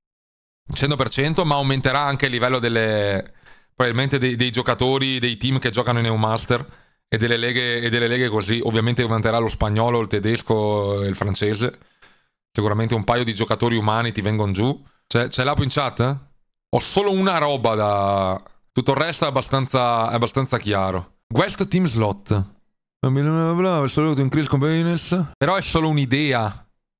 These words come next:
Fine force. Co-stream, multi-language broadcast. Non riesco a capire, non riesco a trovare quel punto. In caso, ragazzi, me lo vado, me lo vado a vedere fuori live più avanti. Oh!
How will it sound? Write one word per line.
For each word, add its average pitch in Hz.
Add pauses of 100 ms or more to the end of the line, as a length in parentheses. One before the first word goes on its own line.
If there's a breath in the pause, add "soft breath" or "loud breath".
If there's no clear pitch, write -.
(160)
Fine 123
force. 135 (140)
Co-stream, 185
multi-language 151
broadcast. 170 (460)
Non 113
riesco 131
a 123
capire, 139
non 127
riesco 127
a -
trovare 127
quel 120
punto. 143 (220 loud breath)
In 131
caso, 160
ragazzi, 143
me 135
lo 131
vado, 135
me 127
lo 127
vado 139
a 127
vedere 127
fuori 127
live 123
più 117
avanti. 101 (360)
Oh! -